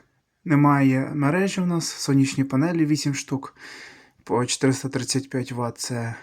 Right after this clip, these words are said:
це у нас, ну, плюс-мінус три кіловати хай. Е, включена дуйка в сараї. Ну, просто так,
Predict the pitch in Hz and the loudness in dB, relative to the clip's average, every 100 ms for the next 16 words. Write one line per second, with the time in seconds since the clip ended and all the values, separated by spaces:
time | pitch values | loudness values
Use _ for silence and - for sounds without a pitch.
0 | - _ - _ _ 170 - 123 117 117 | -20 _ -20 _ _ -16 -6 -2 -2 -2
1 | - _ _ _ _ 392 247 - 151 - | -8 _ _ _ _ -2 -2 2 0 4
2 | 147 135 135 135 131 120 117 110 120 151 | 2 4 2 2 0 -2 -4 -8 -14 -16
3 | - - - - - - _ _ _ _ | -18 -20 -20 -20 -20 -20 _ _ _ _
4 | _ _ _ _ 135 131 131 165 160 165 | _ _ _ _ 2 2 2 2 4 6
5 | 156 143 151 151 135 123 123 - - - | 6 6 6 6 4 -4 -8 -14 -20 -8
6 | - 135 123 120 123 - _ _ _ _ | 0 2 2 0 -6 -10 _ _ _ _
7 | _ - _ 226 - 185 - 151 127 110 | _ -20 _ 2 4 2 2 -2 -2 -6
8 | - | -8